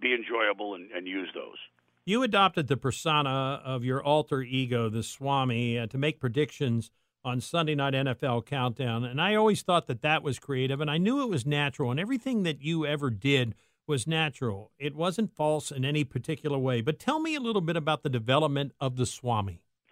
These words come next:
Speaker 1: Well, how it began is easy. It was another product of, of us having <laughs> a lot of airtime and too little, uh, uh, tools to work with, right?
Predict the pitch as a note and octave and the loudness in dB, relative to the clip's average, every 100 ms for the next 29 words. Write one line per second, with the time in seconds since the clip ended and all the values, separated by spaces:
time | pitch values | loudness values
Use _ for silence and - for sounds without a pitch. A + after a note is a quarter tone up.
0 | - - - - - - - - B2+ E3 | -20 -20 -20 -20 -20 -20 -20 0 8 10
1 | D#3+ E3 E3+ C3+ D#3 A#2+ E3+ G#3+ F#3 B2+ | 12 10 8 6 -4 2 4 6 4 2
2 | C#3+ D3 B2 B2 C#3+ A3+ A3 G#2+ A2 B2 | -4 -6 -6 -4 -4 -2 -4 -6 -6 -6
3 | A#2+ A2+ B2+ D3+ C#3+ - D#3 D#3+ D3 - | -8 -6 -4 -4 -6 0 6 6 6 2
4 | A#2+ A2 - G#2+ - C3 C#3 - - B2+ | 0 0 0 0 4 4 4 -2 2 2
5 | A2 G2+ F#2+ F2 _ _ _ _ _ _ | 2 -2 -4 -10 _ _ _ _ _ _
6 | _ - - - - - - - A2+ C3+ | _ -14 -6 -6 -8 -18 -20 4 8 10
7 | C3 C#3 E3 - A#2 A#2 A2 G#2 - C3+ | 10 10 8 6 4 4 4 -4 -4 -4
8 | B2+ A#2+ A2+ A2+ A#2+ G#2 F#2 F2+ G2 - | 0 2 0 -2 -4 -2 0 -2 -6 -10
9 | C3 D3 F#2+ - A#2+ B2 A2+ - G2+ C3 | -10 -8 -8 -6 -2 0 0 -2 2 6
10 | F3 - D#2+ F#2 F#2 A#2 | 6 2 -8 -4 2 2